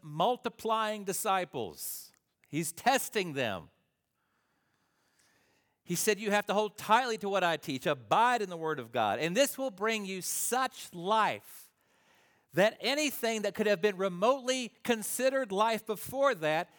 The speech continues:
can only be categorized as sinful slavery." Think about that. When you see the world, when you see how the world does things,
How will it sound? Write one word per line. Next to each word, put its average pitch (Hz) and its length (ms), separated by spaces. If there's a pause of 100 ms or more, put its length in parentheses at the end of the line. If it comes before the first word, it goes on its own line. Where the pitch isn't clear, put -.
(120)
can 208 200
only 269 340
be 233 180
categorized 214 1000
as 190 260
sinful 254 800 (160)
slavery." 247 840
Think 294 360
about 233 340
that. 156 320 (160)
When 226 140
you 247 100
see 277 260
the 285 120
world, 285 360
when 240 100
you 247 60
see 262 140
how 240 80
the 254 80
world 254 340
does 269 380
things, 135 760